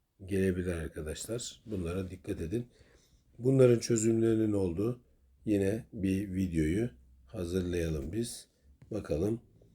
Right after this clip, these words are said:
Ee, onu da bu hafta içinde, bugün, yarın şu soruların ve diğer soruların bir arada olduğu bir dosya hazırlayarak soruyu çözmeye çalışalım.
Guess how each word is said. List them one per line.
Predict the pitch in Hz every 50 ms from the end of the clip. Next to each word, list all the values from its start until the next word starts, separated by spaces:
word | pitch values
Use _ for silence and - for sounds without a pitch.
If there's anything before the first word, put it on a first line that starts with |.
| _ _ _ _ _ _ _ _ _ _ _ _ _ _ _ _ _ -
Ee, | 123 - - 80 80 80 80 85 82 82 - -
onu | 110 104 98 95 95
da | 101 92 95
bu | 95 95
hafta | 92 87 - - 92
içinde, | - - - - 80 90 90
bugün, | 92 90 85 92 92
yarın | 92 92 87 78 73 85 95 104 - - _ _ _ _ _ _ _ _ _ _ _ _
şu | - - - - -
soruların | - 123 107 95 85 78 73 76 80 110 - - _ _ _ _ _ _
ve | 120 107 98 98
diğer | 107 107 104 101 98
soruların | 101 - - 92 87 87 90 90 104 107 101
bir | 101 104 101
arada | 98 95 92 80 80 -
olduğu | - - 87 82 80 73 71 95 113 113 98
bir | 92 92 101 98 - _ _ _ _ - - _ _ - -
dosya | 101 95 92 - - - 85 92
hazırlayarak | 95 95 98 95 87 80 78 73 82 98 110 - -
soruyu | - - 92 85 76 78 95 113 - -
çözmeye | - 104 98 92 87 76 71 73 80 92 95
çalışalım. | - - 90 85 82 80 - 73 71 87 104 107